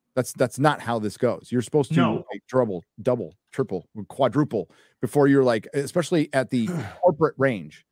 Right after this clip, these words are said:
Speaker 1: I mean, this isn't a small business, which can do that. This is a giant corporation that has stockholders that they are beholden to,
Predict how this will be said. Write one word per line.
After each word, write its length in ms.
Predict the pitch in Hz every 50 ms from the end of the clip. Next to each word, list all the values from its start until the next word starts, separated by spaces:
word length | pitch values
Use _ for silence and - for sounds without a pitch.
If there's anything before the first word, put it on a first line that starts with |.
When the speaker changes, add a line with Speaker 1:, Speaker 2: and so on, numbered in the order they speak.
| _ _ _ _ _ _ -
Speaker 1:
I 40 | 120
mean, 140 | 139 147
this 160 | 165 175 - 202
isn't 220 | 190 156 190 180
a 80 | 156 131
small 340 | - - 143 156 160 151
business, 460 | 127 151 160 156 135 120 110 - - 123
which 160 | 131 - -
can 240 | - 151 151 135 127
do 160 | 104 104 95
that. 220 | 82 80 80 82 -
This 180 | 113 110 -
is 160 | 120 113 90
a 120 | 120 120 120
giant 360 | 113 135 123 123 131 143 131
corporation 720 | - 139 131 120 127 127 123 120 113 - 131 127 123 120 - - _ _ _ _
that 120 | 120 117 110
has 380 | 113 110 110 101 95 - 101 98 92
stockholders 880 | - - - 135 131 131 120 - - 135 131 123 120 120 120 120 110 101
that 140 | 113 98 -
they 140 | 120 117 113
are 100 | 113 107
beholden 460 | 107 104 113 117 123 110 117 113 107
to, 340 | - 123 117 113 110 104